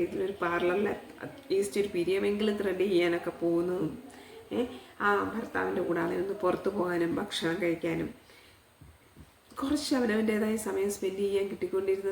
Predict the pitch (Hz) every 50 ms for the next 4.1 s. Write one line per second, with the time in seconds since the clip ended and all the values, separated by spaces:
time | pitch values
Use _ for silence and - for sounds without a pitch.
0 | 202 - - 190 180 190 196 202 202 196 202 202 202 196 208 247 262 240 202 -
1 | 196 190 190 180 170 175 170 - - - 247 233 208 185 180 - 226 220 226 247
2 | 262 277 262 - - 233 240 233 208 196 - - - - - - - _ _ _
3 | _ _ _ _ _ _ _ _ _ _ _ _ _ - - - - - - -
4 | 247 220